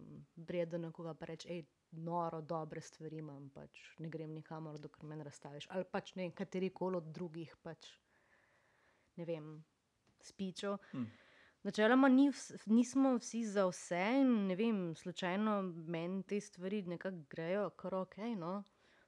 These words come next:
Speaker 1: Tako da, um, se mi zdi, da ljudje, ki pač imajo te kvalitete, bi znali pač pokriti dobro, ampak v osnovi seveda pač morajo imeti znanje in iz ekonomije in iz arta, drugače so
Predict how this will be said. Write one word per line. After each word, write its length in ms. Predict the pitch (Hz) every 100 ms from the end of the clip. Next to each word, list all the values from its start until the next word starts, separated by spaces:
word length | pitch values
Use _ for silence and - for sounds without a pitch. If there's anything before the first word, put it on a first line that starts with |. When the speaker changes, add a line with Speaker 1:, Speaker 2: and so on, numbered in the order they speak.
| -
Speaker 1:
Tako 360 | - 190 185
da, 560 | 160 175 170 165 160 151
um, 760 | 160 156 151 151 151 147 151 _ _ _ _
se 180 | - -
mi 200 | 180 185
zdi, 400 | 160 151 196 220
da 380 | 170 190 185 180 170 190
ljudje, 600 | 185 180 156 202 208 190 _
ki 200 | 196 185
pač 320 | - 175 -
imajo 280 | 180 208 190
te 140 | 175
kvalitete, 800 | 170 180 160 160 - 156 156 180 196 190 165 _
bi 440 | 165 151 151 160 196
znali 500 | 170 170 170 196 160
pač 300 | - 147 -
pokriti 500 | - - 185 190 170
dobro, 520 | 160 170 165 147 139 _ -
ampak 280 | 156 160
v 80 | 165
osnovi 380 | 160 185 170 165
seveda 420 | - 160 185 147
pač 260 | - 151 -
morajo 300 | 160 156 156
imeti 300 | 143 147 156
znanje 380 | 147 143 151 147
in 320 | 160 170 160 -
iz 460 | 156 147 - - 156
ekonomije 760 | - 175 196 214 220 214 185
in 120 | 175
iz 160 | 180 160
arta, 360 | 156 175 -
drugače 580 | 165 165 160 160 156 156
so 300 | 147 - 147